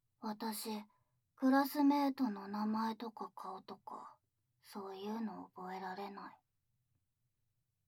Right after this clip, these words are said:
うん。起こしてくれたの？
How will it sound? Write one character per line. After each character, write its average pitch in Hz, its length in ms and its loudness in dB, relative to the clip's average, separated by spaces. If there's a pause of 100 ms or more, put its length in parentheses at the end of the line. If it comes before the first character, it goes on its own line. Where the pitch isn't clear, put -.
(180)
う 226 60 -12
ん。 208 100 -10 (1600)
起 233 180 4
こ 277 220 6
し 269 100 -2
て 233 140 0
く 208 180 -8
れ 196 140 -6
た 208 140 -6
の？ 190 360 -12